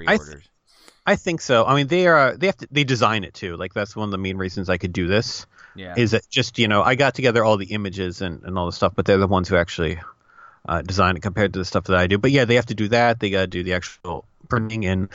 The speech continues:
Speaker 1: I know from their end, they're a U K publisher, and they gon-, they're gonna wanna find an American one.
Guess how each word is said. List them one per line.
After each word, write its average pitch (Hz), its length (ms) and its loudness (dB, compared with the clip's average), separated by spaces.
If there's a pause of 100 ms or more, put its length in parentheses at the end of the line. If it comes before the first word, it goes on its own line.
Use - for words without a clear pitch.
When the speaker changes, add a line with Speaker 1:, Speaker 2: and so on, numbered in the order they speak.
(200)
Speaker 1:
I 202 100 4
know 226 180 8
from 214 180 -2
their 143 240 2
end, 139 160 -4
they're 120 140 0
a 110 40 -4
U 101 160 -8
K 101 200 -6
publisher, 101 360 -6
and 107 140 -2
they 101 80 -2
gon-, 98 280 -4
they're 117 120 -4
gonna 123 220 2
wanna 98 300 2
find 92 340 0
an 92 80 -2
American 87 440 0
one. 101 380 0